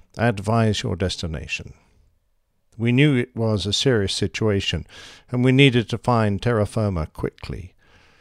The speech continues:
It was quickly decided that the nearest airport was four hundred miles away behind our right shoulder, in the town of Gander, on the Canadian island of Newfoundland. A quick request was made to the Canadian traffic controller,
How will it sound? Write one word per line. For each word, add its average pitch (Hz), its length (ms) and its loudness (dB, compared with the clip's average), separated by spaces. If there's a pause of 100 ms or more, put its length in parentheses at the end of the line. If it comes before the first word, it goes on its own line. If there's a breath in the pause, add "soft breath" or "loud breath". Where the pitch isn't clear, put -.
(120)
It - 220 -6
was 123 300 0
quickly 123 340 -2
decided 104 680 2
that 104 280 -2
the 107 400 0
nearest 139 400 2
airport 135 400 0
was 131 120 -6
four 160 220 4
hundred 131 300 0
miles 127 340 2
away 85 240 -2
behind 104 380 -2
our 104 120 2
right 101 300 -4
shoulder, 90 540 -4 (360 loud breath)
in 151 140 -4
the 131 80 2
town 110 320 0
of 95 140 -4
Gander, 82 540 -2 (260 soft breath)
on 180 120 -2
the 131 60 -4
Canadian 113 600 0
island 95 400 -2
of 87 100 -4
Newfoundland. 87 840 -6 (560 soft breath)
A - 80 -2
quick - 280 0
request 131 520 2
was 123 160 -4
made 117 260 4
to 117 80 0
the 107 100 -6
Canadian 104 520 0
traffic - 400 -4
controller, 92 640 -2